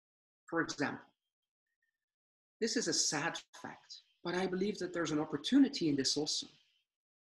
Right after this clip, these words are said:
Um, we can think ourselves larger than we are, but it's, it also enables us to grow. Now we're gonna go into energy. Let's look at the Earth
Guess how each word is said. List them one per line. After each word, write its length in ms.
Um, 560
we 120
can 200
think 420
ourselves 440
larger 420
than 220
we 120
are, 220
but 120
it's, 320
it 140
also 320
enables 560
us 140
to 100
grow. 380
Now 360
we're 120
gonna 200
go 260
into 300
energy. 360
Let's 240
look 160
at 100
the 140
Earth 280